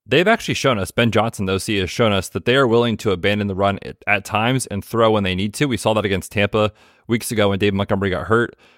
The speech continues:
Um, we saw it recently with, uh, a matchup as well. So I think that they might lean into the pass more here. And so, of course,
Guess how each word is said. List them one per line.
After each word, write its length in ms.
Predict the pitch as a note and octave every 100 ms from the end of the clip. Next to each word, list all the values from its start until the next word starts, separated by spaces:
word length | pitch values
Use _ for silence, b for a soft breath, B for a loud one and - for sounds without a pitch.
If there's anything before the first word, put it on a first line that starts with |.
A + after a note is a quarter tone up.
| b b
Um, 300 | G#2 G2+ F#2
we 80 | G2+
saw 220 | A2+ G#2
it 60 |
recently 420 | G2 G#2+ E2 G#2 G2
with, 400 | G2 F2+ _ _
uh, 160 | - F#2
a 80 | G2+
matchup 440 | G2 F#2+ G#2+ G2 - _ _ _
as 180 | - F#2+
well. 300 | G2 B2 G#2
So 320 | - A2+ G#2 - b b b _ _ -
I 160 | C3
think 240 | C#3 G3 -
that 140 | -
they 120 | C3
might 180 | C#3+ C3
lean 140 | C3+
into 120 | C3+ A2+
the 80 |
pass 340 | - G2 A#2 -
more 160 | D3+
here. 180 | C#3 D#3+
And 120 | C#3
so, 200 | - A2
of 80 | G#2
course, 420 | - C3+ B2 -